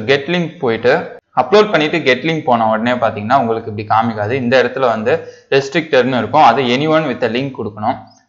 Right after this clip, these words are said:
So anyone with a link கொடுத்துட்டு இந்த பக்கம் viewer option select பண்ணிக்கிறது பார்த்துக்கோங்க. பார்த்துட்டதுக்கு அப்புறமா select ஆகிருக்கிறது confirm பண்ணிட்டு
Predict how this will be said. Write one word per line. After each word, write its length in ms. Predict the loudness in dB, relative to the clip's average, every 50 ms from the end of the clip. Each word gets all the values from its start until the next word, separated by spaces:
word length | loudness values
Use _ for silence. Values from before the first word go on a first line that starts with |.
| _
So 40 | -2 0 0
anyone 300 | 0 0 2 2 2 0 0
with 120 | -2 -2 -2 0
a 20 | 0 0
link 120 | -4 -4 -4 -4
கொடுத்துட்டு 360 | -4 -4 -4 -4 -4 -4 -2
இந்த 100 | -2 -2 0
பக்கம் 260 | 0 0 0 0 -2 -2 0
viewer 320 | -2 0 2 4 4 4 4
option 280 | 2 0 -6 -8 -8 -4
select 240 | -2 -2 -2 -2 -4 -6
பண்ணிக்கிறது 360 | -6 -6 -6 -6 -8 -8 -6 -4
பார்த்துக்கோங்க. 420 | -4 -4 -6 -8 -12 -8 -2 0 0 0 4 4
பார்த்துட்டதுக்கு 500 | 4 4 4 2 0 0 0 0 0 -2
அப்புறமா 300 | -6 -6 -6 -2 0 0 0 0 -4 -14 -20 -20 _ _ _ _ 0
select 280 | 2 2 2 2 4 4 6
ஆகிருக்கிறது 440 | 6 4 2 2 2 0 0 2 0 0
confirm 360 | 0 2 2 2 2 2 0
பண்ணிட்டு 300 | -6 -6 -2 -2 0